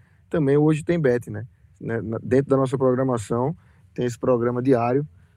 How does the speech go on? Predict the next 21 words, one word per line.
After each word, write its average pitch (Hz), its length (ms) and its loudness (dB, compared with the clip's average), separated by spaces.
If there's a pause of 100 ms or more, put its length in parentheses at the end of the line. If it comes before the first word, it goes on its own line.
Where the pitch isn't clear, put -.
(100)
é, 107 160 -6
que 104 100 -10
serve 151 260 2
como 160 260 2
um 147 60 0
guia 127 260 2
pra 147 160 0
quem, 127 420 -2 (380)
é, - 60 -10 (200)
pra - 140 -2
quem 165 180 4
já 147 140 6
conhece 135 640 2 (280)
e 156 100 -4
pra 170 180 2
quem 160 220 0
quer 143 180 4
também 131 500 -2
se 117 140 -4
aventurar, 120 760 -2
iniciar 123 560 0